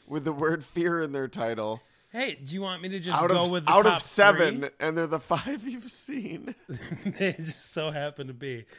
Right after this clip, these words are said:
Speaker 2: 'cause one of 'em sucks real bad.
Speaker 1: What if the other two are better?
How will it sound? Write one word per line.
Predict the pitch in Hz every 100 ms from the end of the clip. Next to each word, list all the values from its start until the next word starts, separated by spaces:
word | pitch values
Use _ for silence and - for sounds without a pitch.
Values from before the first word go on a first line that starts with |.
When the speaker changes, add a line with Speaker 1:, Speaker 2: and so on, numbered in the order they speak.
| _
Speaker 2:
'cause | 151 139 135
one | 143 175
of | 143
'em | 113 110
sucks | - 131 - -
real | 139 135
bad. | 117 95 101 - - -
Speaker 1:
What | 190 226
if | 247 254
the | 262 240
other | 233 226
two | - 240 214
are | 196
better? | 165 - 302 165 156 131